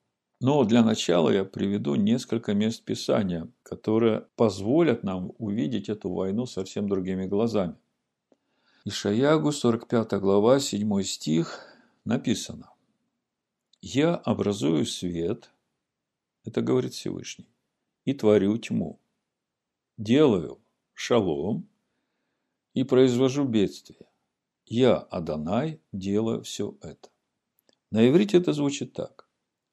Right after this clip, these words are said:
«Йоцер ор, творю свет, образую свет. Уваре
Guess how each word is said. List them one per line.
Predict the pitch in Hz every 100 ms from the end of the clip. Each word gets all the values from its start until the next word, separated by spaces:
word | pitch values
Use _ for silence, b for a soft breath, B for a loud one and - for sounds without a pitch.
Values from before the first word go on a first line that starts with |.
| _
«Йоцер | 98 120 - - 190 208 - _ _ _ _ -
ор, | 92 85 92 131 _ _ _ _ _ _
творю | 98 101 131 180
свет, | - - 82 80 - - _ _ _ _ _ _
образую | 107 110 107 92 80 71
свет. | - - 67 - _ _ _ _ _ _ _ _
Уваре | 113 117 92 90 87 110 180 196